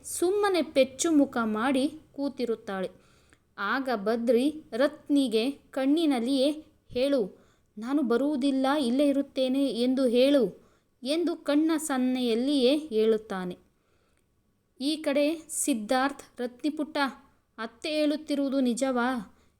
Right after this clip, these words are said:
ನೀನು ಇಲ್ಲೇ ಇರುತ್ತೀಯಾ? ನನ್ನ ಜೊತೆ ಬರುವುದಿಲ್ಲವಾ?" ಎಂದು ಕೇಳುತ್ತಾನೆ. ಆಗ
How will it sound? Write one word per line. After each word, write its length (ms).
ನೀನು 360
ಇಲ್ಲೇ 400
ಇರುತ್ತೀಯಾ? 840
ನನ್ನ 360
ಜೊತೆ 240
ಬರುವುದಿಲ್ಲವಾ?" 1120
ಎಂದು 300
ಕೇಳುತ್ತಾನೆ. 720
ಆಗ 280